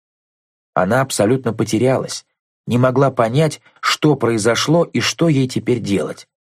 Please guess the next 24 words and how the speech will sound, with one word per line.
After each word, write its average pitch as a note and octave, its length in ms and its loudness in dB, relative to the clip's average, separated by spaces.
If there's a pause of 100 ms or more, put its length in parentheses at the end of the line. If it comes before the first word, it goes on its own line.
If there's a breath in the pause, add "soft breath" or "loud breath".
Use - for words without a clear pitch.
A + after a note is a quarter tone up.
(680)
Это G#2+ 280 2
был A#2+ 180 2
тяжелейший G#2+ 720 0
стресс. - 560 -4 (580)
А F2+ 140 -2
тут D3 180 2
ещё A#2 320 0
эта A2+ 400 0
астма. D2 540 -8 (520)
Страх, - 640 -2
паника, G#2+ 540 -2
чувство A#2+ 420 0
одиночества, G#2+ 840 -4 (240)
чувство C3 340 2
беззащитности, B2+ 1040 0
уязвимости, A#2 800 0
бесконечная B2 800 0
слабость. - 720 -2 (540)
Ирина C#3+ 320 2
не C#3 160 2
могла C3 360 2
прийти E2+ 360 -8
в - 80 -6
себя. D2+ 420 -8